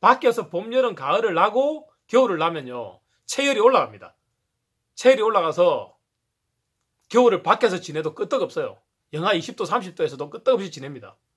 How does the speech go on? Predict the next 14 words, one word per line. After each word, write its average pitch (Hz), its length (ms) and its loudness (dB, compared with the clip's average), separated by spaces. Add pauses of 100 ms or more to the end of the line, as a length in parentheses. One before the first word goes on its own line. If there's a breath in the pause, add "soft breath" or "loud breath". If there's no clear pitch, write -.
(400)
오히려 208 300 4
방에 240 260 4
데리고 190 260 -2
오면 175 260 -4
더워서 175 260 -2
못 117 120 -16
견뎌요. 120 360 -10 (1500)
질문하신 240 600 0
거하고는 220 280 0
좀 165 40 -8
다르죠. 151 440 -2
질문하신 196 520 -2
부분은 170 520 -4
이제 123 400 -6